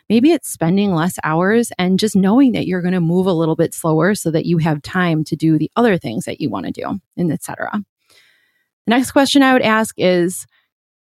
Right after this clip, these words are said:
in your heart of hearts, do you want to keep going? Is this something that you like?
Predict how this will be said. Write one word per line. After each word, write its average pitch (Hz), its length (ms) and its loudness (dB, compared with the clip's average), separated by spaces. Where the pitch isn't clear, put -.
in 247 180 8
your 320 140 8
heart 196 300 2
of 185 100 2
hearts, - 520 -4
do 226 160 4
you 269 280 4
want 180 400 0
to 190 80 -2
keep - 360 -4
going? 196 520 -4
Is 220 120 -2
this 254 140 0
something 285 440 2
that - 160 -2
you 208 220 2
like? 175 640 -2